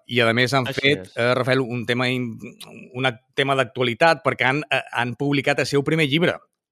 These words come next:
Speaker 1: a Upa Pou,
Speaker 2: Així és.
Speaker 1: des que xerraven també és la nostra entrevista, no?
Speaker 2: Així és, així és. Han publicat el seu primer llibre on conten, bueno, eh, un poquet de tot, moltes anècdotes, molta vida seva a la muntanya,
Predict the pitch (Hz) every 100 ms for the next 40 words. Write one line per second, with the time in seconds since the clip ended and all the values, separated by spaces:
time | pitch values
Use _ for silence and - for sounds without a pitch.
0 | - 117 143 147 147 165 170 - 202 135
1 | 113 113 117 - 120 120 117 143 143 127
2 | 127 123 143 123 113 104 104 165 - 92
3 | 139 - _ _ _ _ _ _ - -
4 | 135 175 170 107 113 - 131 95 104 117
5 | 110 113 110 - 113 117 107 110 113 120
6 | 123 120 110 110 113 107 113 110 107 107
7 | 131 104 - _ - - 107 104 101 101
8 | 104 - 135 131 123 127 117 113 113 120
9 | 117 113 113 110 104 107 110 117 113 120
10 | 117 110 110 107 110 113 117 110 - 113
11 | 110 113 110 104 107 113 127 156